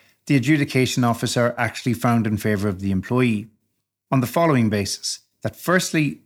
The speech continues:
the employee had kept the employer fully up to date on the case and the sentence, so none of this was a surprise to Ian Rodaron. Secondly, the employer had made no effort whatsoever to consult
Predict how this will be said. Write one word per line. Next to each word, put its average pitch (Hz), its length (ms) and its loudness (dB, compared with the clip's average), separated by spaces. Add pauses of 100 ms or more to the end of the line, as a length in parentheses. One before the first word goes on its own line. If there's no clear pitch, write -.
the 135 100 2
employee 160 500 0
had 127 200 -4
kept 139 280 -2
the 127 80 0
employer 113 440 -2
fully 175 440 -2
up - 160 -2
to 123 100 -4
date 113 320 -2
on 113 140 -4
the 107 80 -2
case 110 340 -4
and 104 140 -2
the 98 60 -4
sentence, 104 560 -4 (180)
so - 180 -2
none 143 220 2
of 135 80 0
this 113 220 -2
was 98 160 -2
a 101 80 -4
surprise 135 580 -2
to 113 120 -6
Ian 98 200 -2
Rodaron. 90 460 -6 (500)
Secondly, 147 640 0 (340)
the 139 100 2
employer 156 460 2
had 127 180 -2
made 120 280 2
no 143 220 2
effort 120 400 -2
whatsoever 113 540 -2
to - 140 -12
consult 117 580 -2